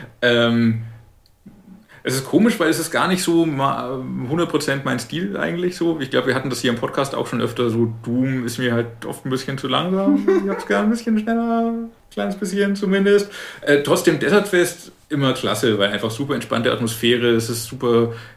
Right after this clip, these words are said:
Speaker 1: liebenswert und mit viel, äh, ja, S-, Sicht und spürbarem Herzblut gemacht und besonders schön immer, wenn sie, ähm,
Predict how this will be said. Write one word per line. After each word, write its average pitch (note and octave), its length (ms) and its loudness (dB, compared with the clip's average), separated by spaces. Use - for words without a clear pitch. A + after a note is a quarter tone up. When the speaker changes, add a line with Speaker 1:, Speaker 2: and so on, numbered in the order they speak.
Speaker 1:
liebenswert A#2 1120 2
und A2+ 320 -2
mit A2+ 220 -2
viel, A2 1400 -2
äh, A#2+ 40 -8
ja, G#2+ 220 0
S-, - 200 -14
Sicht E3 360 -4
und B2+ 100 -6
spürbarem C3 420 -2
Herzblut B2 760 -6
gemacht - 580 -4
und G#2+ 260 -2
besonders A#2+ 320 0
schön A#2 200 0
immer, A2 200 0
wenn G#2+ 140 2
sie, G#2+ 240 2
ähm, G2 560 -2